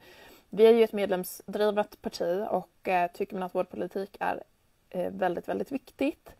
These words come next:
eh, och är medlem så kan man ju, så upp-, vill jag verkligen uppmuntra er att, att, eh, komma in i vår interna chatt och diskutera vårdpolitiken och, och komma med förslag, motioner till, eh, till nästa medlemsmöte också.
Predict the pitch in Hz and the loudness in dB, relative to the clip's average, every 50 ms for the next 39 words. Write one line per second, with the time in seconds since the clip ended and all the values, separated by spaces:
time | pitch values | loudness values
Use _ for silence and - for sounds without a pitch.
0 | _ _ _ _ _ _ _ 214 208 190 190 190 - - 196 - _ - 190 185 | _ _ _ _ _ _ _ -6 -4 -2 -2 -2 -2 -2 -4 -6 _ -2 0 0
1 | 180 175 180 - - - - 202 196 196 196 208 262 330 339 320 - - - - | 0 0 -2 -4 -8 -12 -10 -6 -4 -4 -2 0 0 0 0 0 -6 -12 -10 -8
2 | 190 185 185 185 180 180 175 170 170 170 170 175 175 175 170 196 196 - - 190 | -8 -8 -6 -6 -8 -8 -10 -10 -10 -10 -8 -8 -8 -8 -8 -10 -10 -8 -8 -8
3 | - - 214 - _ _ 233 220 220 226 226 202 185 196 196 185 175 180 - - | -6 -8 -10 -10 _ _ -4 -2 0 0 0 2 2 0 0 -2 -6 -14 -16 -16
4 | - _ - 196 247 277 - - - - - - - - - - 175 170 165 165 | -14 _ -8 -8 -6 -4 -4 -4 -4 -2 -2 -2 -4 -4 -6 -6 -6 -4 -4 -4
5 | 175 - - 185 180 _ _ _ _ _ _ _ _ _ _ _ _ _ _ _ | -4 -6 -6 -8 -10 _ _ _ _ _ _ _ _ _ _ _ _ _ _ _
6 | _ _ - - - 175 170 170 165 165 170 170 170 - - 208 180 180 175 170 | _ _ -20 -16 -14 -12 -10 -8 -8 -8 -8 -8 -10 -12 -10 -8 -6 -6 -4 -4
7 | 170 165 170 170 170 170 - 180 170 170 170 - - 269 - - _ _ - 175 | -4 -4 -6 -4 -4 -6 -6 -6 -8 -10 -10 -8 -10 -10 -10 -10 _ _ -6 -4
8 | 170 175 180 - - 185 - - 262 302 294 302 311 311 262 202 - - 175 175 | -4 -4 -8 -8 -12 -14 -10 -6 -4 0 0 0 0 0 -2 -2 -4 -8 -12 -8
9 | - 175 180 - - 175 165 170 170 170 170 - - - - _ _ - - 196 | -8 -8 -8 -8 -10 -10 -8 -6 -6 -8 -8 -10 -18 -20 -20 _ _ -2 -2 0
10 | 185 180 180 175 175 170 170 170 170 - 208 190 - - - - - 233 185 185 | 0 0 0 -2 -2 -2 -2 -4 -6 -6 -10 -8 -2 0 0 0 0 -2 -6 -10
11 | - - 269 247 226 - - - - - 214 220 - - - 208 202 - _ _ | -8 -8 -8 -8 -8 -12 -12 -12 -12 -10 -10 -8 -8 -8 -8 -10 -12 -14 _ _
12 | _ _ _ _ _ _ _ _ _ _ - 208 202 196 - - 262 233 196 190 | _ _ _ _ _ _ _ _ _ _ -10 -10 -8 -6 -4 -4 -4 -4 -4 -4
13 | 190 202 - - 262 247 - - - - - - - | -6 -8 -8 -10 -12 -12 -12 -12 -16 -16 -14 -16 -18